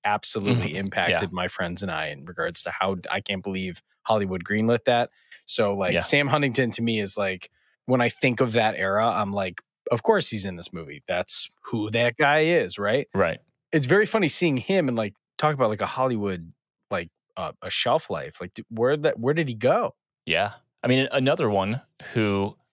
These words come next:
Speaker 2: almost could have, like, played his brother, but plays their friend Linus, Christopher Marquette.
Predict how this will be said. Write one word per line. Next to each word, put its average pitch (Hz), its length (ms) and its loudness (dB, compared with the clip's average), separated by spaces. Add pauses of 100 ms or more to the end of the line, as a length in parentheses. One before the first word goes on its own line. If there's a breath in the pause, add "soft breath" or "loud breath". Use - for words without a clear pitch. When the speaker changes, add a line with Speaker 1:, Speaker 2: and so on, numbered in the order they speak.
(180)
Speaker 2:
almost 185 280 2
could 165 100 2
have, 113 100 0
like, 98 160 0
played 120 200 0
his 98 120 0
brother, 107 360 2
but 92 240 -2 (180)
plays 110 280 0
their 104 160 2
friend 98 340 -2
Linus, 92 500 0
Christopher - 460 -2
Marquette. 92 640 0